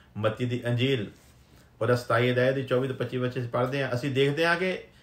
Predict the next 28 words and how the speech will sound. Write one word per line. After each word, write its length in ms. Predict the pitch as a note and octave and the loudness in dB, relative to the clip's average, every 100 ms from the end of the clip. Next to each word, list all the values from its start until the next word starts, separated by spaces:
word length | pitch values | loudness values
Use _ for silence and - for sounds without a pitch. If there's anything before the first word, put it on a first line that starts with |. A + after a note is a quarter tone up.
| - - | -14 -4
ਇਹਨਾਂ 240 | F3+ G#3 | 2 4
ਹੀ 80 | G3+ | 6
ਯਹੂਦੀਆਂ 540 | G#3 G3 D#3 B2 D3 D#3 | 6 4 2 2 0 0
ਨੇ 80 | |
ਚਿਲਾ 360 | F3 F3+ D3+ D#3 | -2 2 4 4
ਚਿਲਾ 320 | E3+ F3+ E3 | 4 2 2
ਕੇ 360 | D#3 D#3 C3 - - | 2 0 -2 -4 -6
ਕਿਹਾ 200 | A#2+ D3 | -2 -2
ਸੀ, 220 | - C3+ - - - - G#2+ | -2 -6 -8 -20 -20 -10 0
ਜਦੋਂ 200 | B2 B2+ | 2 2
ਪ੍ਰਭੂ 220 | C3+ C#3 | 2 4
ਯਿਸੂ 300 | B2+ B2 C#3+ | 4 2 -2
ਮਸੀਹ 220 | B2 C#3+ | -6 -4
ਨੂੰ 100 | C#3+ | -4
ਸਲੀਬ 240 | - B2+ | -2 -2
ਤੇ 80 | A#2+ | -2
ਚੜਾਇਆ 300 | B2 B2+ A2+ | -2 2 2
ਜਾਣਾ 260 | G#2+ A#2+ C3 | 2 0 0
ਸੀ, 200 | - E3+ | -2 -6
ਕਿ 240 | F3 D#3+ - | -4 -6 0
"ਇਹਦਾ 280 | C#3 D#3 D3+ | 0 2 2
ਲਹੂ 340 | B2 B2+ E3 | 4 2 2
ਸਾਡੇ 360 | - B2 B2 D3 | 2 2 2 -2
ਤੇ 160 | D#3+ | -2
ਸਾਡੀ 300 | C#3+ C3 C#3+ | -2 -2 -2
ਸੰਤਾਨ 480 | C#3+ C3+ B2+ B2 C3+ | -4 -4 -2 0 0
ਉੱਤੇ 280 | C3+ - C#3 | -2 -4 -4
ਪਵੇ।" 540 | - F#3 D#3+ D3+ G#2+ | 0 2 4 2 2